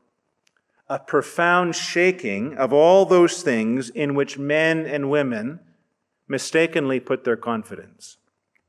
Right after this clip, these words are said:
And so today I want to look briefly at what Jesus has to say about the end of the world.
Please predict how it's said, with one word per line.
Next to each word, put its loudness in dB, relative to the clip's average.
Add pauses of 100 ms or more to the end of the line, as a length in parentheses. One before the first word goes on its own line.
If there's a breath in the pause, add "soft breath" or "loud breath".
(840 loud breath)
And 0
so 6
today 8
I 10
want 6
to 2
look 4
briefly 2
at 2
what 0
Jesus 0
has -2
to -6
say 0 (440 soft breath)
about 2
the 0
end 0
of -2
the -2
world. -12